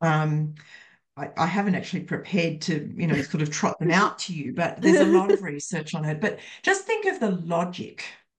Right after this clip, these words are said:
Speaker 1: for
Speaker 2: Mm-hmm.
Speaker 1: example, of if a child has been abused sexually and it's been, like, involved physical penetration,
Speaker 2: Mm-hmm.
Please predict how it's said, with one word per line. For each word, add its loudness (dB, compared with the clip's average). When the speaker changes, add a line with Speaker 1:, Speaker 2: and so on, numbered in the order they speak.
Speaker 1:
for 0
Speaker 2:
Mm-hmm. 4
Speaker 1:
example, -4
of 2
if -4
a -4
child 0
has -6
been -4
abused -2
sexually -6
and 2
it's -2
been, 0
like, -2
involved -2
physical -4
penetration, -6
Speaker 2:
Mm-hmm. -6